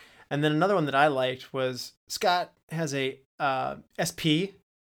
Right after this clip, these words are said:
uh, with a heart on one of his t-shirts. This is the Smashing Pumpkins logo,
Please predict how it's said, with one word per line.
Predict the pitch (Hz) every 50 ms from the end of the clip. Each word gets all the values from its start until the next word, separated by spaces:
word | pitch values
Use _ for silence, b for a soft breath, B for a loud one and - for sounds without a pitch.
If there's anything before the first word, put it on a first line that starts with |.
| _ _ _ _ _
uh, | - 160 143 139 143
with | 160 160 127
a | 151 143 117
heart | 104 143 151 190 202 - - _ _ _ _ _
on | 180 160 156 156 156 151 156 165
one | 151 156
of | 160
his | 151 147 -
t-shirts. | - 185 185 185 - 190 202 196 - B B B B B B B
This | - 160 -
is | 175 160 139
the | 139 135
Smashing | - 165 156 139 - 147 135
Pumpkins | - - 151 151 151 185 185 170 196
logo, | 185 185 196 190 202 220 240 247 202